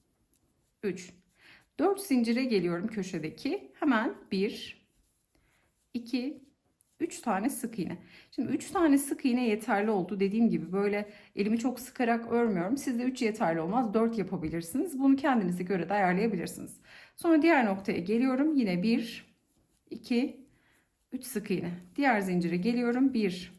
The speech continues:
iki, üç sık iğne. Bir, iki, üç sık iğne. Dört zincirde böyle doldurmuş oluyorum bakın. Tamamen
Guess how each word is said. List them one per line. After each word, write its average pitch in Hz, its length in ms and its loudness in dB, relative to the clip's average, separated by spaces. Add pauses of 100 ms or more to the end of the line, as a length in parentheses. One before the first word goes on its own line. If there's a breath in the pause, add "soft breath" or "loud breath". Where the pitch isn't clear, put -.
(400)
iki, 233 580 -4 (500 loud breath)
üç 254 140 -4
sık - 260 -8
iğne. - 220 -6 (680)
Bir, - 520 -2 (440)
iki, - 520 -6 (440 loud breath)
üç 277 120 -4
sık - 240 -4
iğne. 180 200 0
Dört 277 200 0
zincirde 190 480 -4
böyle 233 460 -2 (400)
doldurmuş 240 500 0
oluyorum 165 340 -2
bakın. 330 260 -6 (400 loud breath)
Tamamen 339 560 2